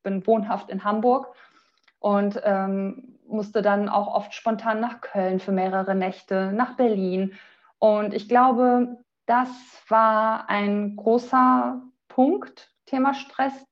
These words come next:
Dann natürlich auch, ähm, Sport. Ähm, also Sport ist wichtig und gut, versteht mich da bitte nicht falsch, aber die Dosis macht das Gift, sag ich mal, und Balance is the key. Und gerade bei uns Frauen, ähm, auch auf den Zyklus bezogen,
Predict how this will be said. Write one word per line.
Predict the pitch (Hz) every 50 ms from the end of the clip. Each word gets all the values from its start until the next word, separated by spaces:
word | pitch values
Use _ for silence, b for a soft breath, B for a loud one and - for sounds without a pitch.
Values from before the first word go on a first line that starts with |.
| _ _
Dann | - 208 214 220 226 226 233 233 233 233 233 214 - -
natürlich | 220 220 214 214 214 - 240 220 214 220 208 - - -
auch, | 202 202 196 202 202 202 202 - - -
ähm, | 202 196 190 190 185 185 185 185 190 b b b b b b _ _ _ _ _ _
Sport. | - - - - 214 208 214 247 311 359 - - - - _ _ _ _ _ _ _ _ -
Ähm, | - 214 208 208 202 202 202 202 202 202 202 208
also | - 190 190 185 190 190 190 190 - -
Sport | 202 196 - - 220 226 226 -
ist | 202 220 190 202
wichtig | 220 285 302 - - 254 254 254
und | 214 208
gut, | 196 240 320 - -
versteht | - 202 202 - 240 233 233 -
mich | 208 220 -
da | - 202 190
bitte | 185 226 240 - 247
nicht | 226 226 233 233 - -
falsch, | - 214 214 220 247 247 247 - - -
aber | - - 208 226 233 240 247 254 254 269 262 B B B B B B B B B B B -
die | 202 202 233 214
Dosis | 233 285 302 311 269 285 277 262 -
macht | 247 247 247 247
das | - 240 233 208
Gift, | 202 240 240 240 -
sag | - 196 196 196
ich | 214 208 -
mal, | 208 196 202 214 226 226
und | 220 - 202 202 202 202 202
Balance | 214 220 226 240 240 240 247 240 247
is | - 214 208 208
the | - 190 180 214
key. | 208 - - 247 233 233 233 247 254 -
Und | - - 202 202 202 202 202
gerade | - - 208 214 220 220
bei | 202 196 208 208 -
uns | 214 202 -
Frauen, | - - - 196 196 202 202 208 220 226 240 240 240 -
ähm, | - 202 196 196 190 196 202 202 - -
auch | - 208 208 - -
auf | - 196 -
den | 214 202
Zyklus | 208 - 269 254 254 254 247 254 -
bezogen, | - 240 - - - 254 254 254 247 269 277 269